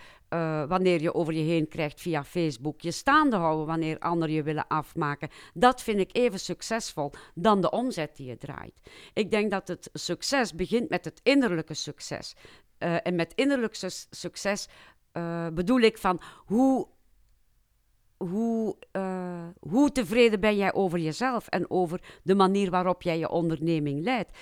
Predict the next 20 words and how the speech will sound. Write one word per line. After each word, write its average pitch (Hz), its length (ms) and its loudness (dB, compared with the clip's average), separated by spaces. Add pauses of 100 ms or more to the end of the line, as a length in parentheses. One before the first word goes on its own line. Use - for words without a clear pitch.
(140)
Dat 185 380 -4
is - 220 -6
ook - 240 2
een 214 120 -4
stap - 340 -6
van 156 140 -6
het - 160 -12
succes. - 580 -14 (420)
En, 196 180 -2
eh, - 140 -10
dat 226 320 0
geloof 254 260 0
ik 233 200 -6
echt, - 280 -6
hè. 196 160 -8 (200)
Dat, - 120 -8 (100)
ik, - 200 -14
ik - 180 -14
kan 196 200 -4
dat... 170 120 -6